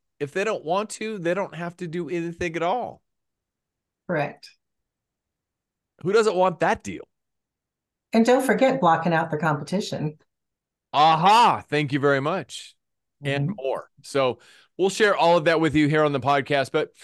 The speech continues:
Speaker 1: before we go there, uh, anybody who doesn't know who Lynette Wood is, uh, go ahead and tell them, who are you? Um, if you wanna add anything, business, personal, whatever you feel like.
Speaker 2: My name is Lynette Wood,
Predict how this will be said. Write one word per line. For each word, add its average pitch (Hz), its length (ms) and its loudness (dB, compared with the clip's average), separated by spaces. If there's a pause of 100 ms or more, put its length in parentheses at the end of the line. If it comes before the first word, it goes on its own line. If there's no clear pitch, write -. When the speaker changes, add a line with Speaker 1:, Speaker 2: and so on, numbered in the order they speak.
(160)
Speaker 1:
before 285 280 0
we 277 80 2
go 165 260 4
there, 117 340 -2 (360)
uh, 147 340 -2
anybody 208 380 0
who 160 160 2
doesn't 151 400 -2
know 151 280 -2
who 151 180 0
Lynette 135 360 -4
Wood 135 280 -2
is, 127 360 -2 (480)
uh, - 120 -6 (100)
go 233 140 4
ahead 262 100 4
and 175 120 -2
tell 160 240 2
them, 151 160 -2
who 196 200 -2
are 151 160 2
you? 80 180 -14 (200)
Um, 113 480 -12 (180)
if 151 160 -20
you 147 40 -4
wanna 143 120 -4
add 135 180 -4
anything, 139 360 -4
business, 135 420 -4
personal, 131 640 -6
whatever 120 320 -4
you 110 100 -6
feel 71 160 -14
like. 65 140 -20 (1500)
Speaker 2:
My 220 160 4
name 208 180 4
is 214 140 2
Lynette 220 300 4
Wood, 190 500 4